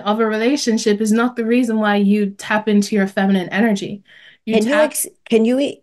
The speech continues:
Speaker 2: can you explain that in more detail? 'Cause that's a really, really important point.
Speaker 1: If you think of yourself as an individual who pe-, possesses both masculine and feminine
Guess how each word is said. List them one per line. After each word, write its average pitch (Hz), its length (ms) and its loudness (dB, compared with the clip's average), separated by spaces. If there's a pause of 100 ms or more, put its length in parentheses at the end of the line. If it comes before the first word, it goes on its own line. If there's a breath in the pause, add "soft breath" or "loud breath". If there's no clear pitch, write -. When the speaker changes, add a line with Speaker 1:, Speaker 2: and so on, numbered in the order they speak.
Speaker 2:
can 220 160 2
you 262 80 0
explain 175 540 -2
that 175 280 0
in 160 140 -2
more 151 220 2
detail? 147 440 0
'Cause 147 180 -10
that's 185 200 0
a 170 60 0
really, 147 440 -2
really 135 460 0
important 127 480 -2
point. 127 300 -2 (260)
Speaker 1:
If - 60 -14
you 240 120 4
think 262 240 -2
of 262 100 -2
yourself 240 420 0
as 208 100 -4
an 208 140 2
individual 202 640 0
who 202 140 -2
pe-, 202 360 -4
possesses 202 560 -2
both 190 400 -2 (400 loud breath)
masculine 208 580 0
and 190 160 0
feminine 196 480 -2